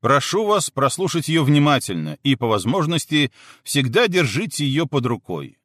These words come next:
на тот случай, когда вам потребуется найти ответ на ваш вопрос.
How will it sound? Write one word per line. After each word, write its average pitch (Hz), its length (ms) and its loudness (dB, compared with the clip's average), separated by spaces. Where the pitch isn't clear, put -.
на 127 140 2
тот 127 200 0
случай, 165 520 -4
когда 107 440 0
вам 156 180 2
потребуется 139 580 -2
найти 120 320 0
ответ 110 600 -2
на 107 180 -2
ваш 92 280 -2
вопрос. 82 540 -10